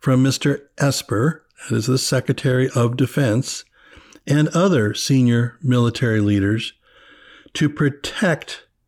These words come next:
officers from retribution. People in the armed services should be protected.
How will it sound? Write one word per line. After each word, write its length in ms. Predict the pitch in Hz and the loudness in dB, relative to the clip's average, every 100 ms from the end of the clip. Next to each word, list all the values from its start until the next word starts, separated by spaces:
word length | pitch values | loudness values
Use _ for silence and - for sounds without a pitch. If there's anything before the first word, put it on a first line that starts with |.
| _ _ - | _ _ -6
officers 800 | 120 113 113 107 127 113 117 - | -2 -2 -2 -4 0 0 -2 -8
from 580 | - - 175 160 120 113 - _ _ _ _ _ _ _ | -8 0 2 4 2 0 -8 _ _ _ _ _ _ _
retribution. 840 | 139 127 123 113 107 98 - 101 - _ _ _ _ _ _ _ _ _ _ _ _ _ _ _ _ _ _ _ | -2 -2 -2 -2 0 0 -2 -8 -10 _ _ _ _ _ _ _ _ _ _ _ _ _ _ _ _ _ _ _
People 340 | - 180 180 196 | -2 -2 2 4
in 100 | 190 | 4
the 140 | 185 | 2
armed 340 | 156 143 147 | 2 2 2
services 800 | 143 147 135 123 123 131 123 120 - _ _ | 0 0 2 0 0 0 0 -2 -12 _ _
should 540 | - - 147 135 147 | -10 0 2 2 -2
be 340 | - 143 151 151 | 0 2 2 0
protected. 960 | - - 139 - - 185 - 90 - | -2 -4 -4 -4 -2 -2 -2 -8 -8